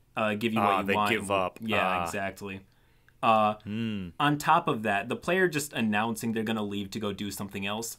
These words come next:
Speaker 1: I think anybody with a modicum of self-awareness, the slightest amount, would realize that's kind of out of place.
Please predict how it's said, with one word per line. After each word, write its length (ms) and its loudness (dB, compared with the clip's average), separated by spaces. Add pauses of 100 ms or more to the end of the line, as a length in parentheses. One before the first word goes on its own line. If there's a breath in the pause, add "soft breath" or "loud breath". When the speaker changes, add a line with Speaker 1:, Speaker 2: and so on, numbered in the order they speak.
Speaker 1:
I 120 0
think 420 -2
anybody 500 0
with 300 0
a 140 0
modicum 800 2
of 120 -8
self-awareness, 880 -4
the 100 -8
slightest 680 -2
amount, 220 0
would 160 -6
realize 340 0
that's 220 -8
kind 260 -2
of 80 -4
out 140 0
of 120 -10
place. 520 -10